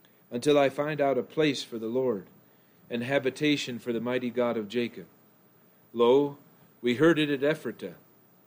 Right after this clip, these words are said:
We found it in the fields of the woods. We will go into his tabernacles. We will worship at his footstool. Arise, O Lord, into thy rest, thou in the ark of thy strength.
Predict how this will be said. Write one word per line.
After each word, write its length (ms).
We 140
found 340
it 100
in 120
the 60
fields 420
of 80
the 80
woods. 580
We 100
will 120
go 240
into 180
his 220
tabernacles. 720
We 100
will 160
worship 400
at 120
his 120
footstool. 560
Arise, 640
O 80
Lord, 380
into 200
thy 200
rest, 400
thou 260
in 100
the 140
ark 240
of 100
thy 140
strength. 640